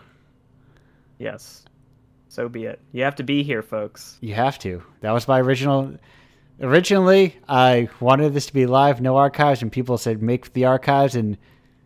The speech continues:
Speaker 2: this me getting back at you every now and then by <laughs> clearly forgetting to hit rec-, purposefully forgetting to hit record and then pretending I did it on accident. Thank you. We're going to go to a break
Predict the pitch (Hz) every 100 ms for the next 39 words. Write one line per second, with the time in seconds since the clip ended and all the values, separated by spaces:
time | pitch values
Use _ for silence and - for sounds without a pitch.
0 | _ - 120 - 139 117 139 143 120 156
1 | 135 135 123 123 123 123 123 123 123 127
2 | 117 110 113 - - - - - - -
3 | 165 151 139 - 135 131 131 120 131 120
4 | 113 - - - _ _ - 165 170 131
5 | - 113 104 110 113 107 110 104 - 117
6 | 113 107 101 107 - 127 120 120 117 107
7 | - 117 113 110 104 95 - 98 - -
8 | - _ _ _ - - - _ 143 147
9 | 156 156 143 117 113 117 113 117 113 104
10 | 110 110 107 120 117 110 113 120 139 -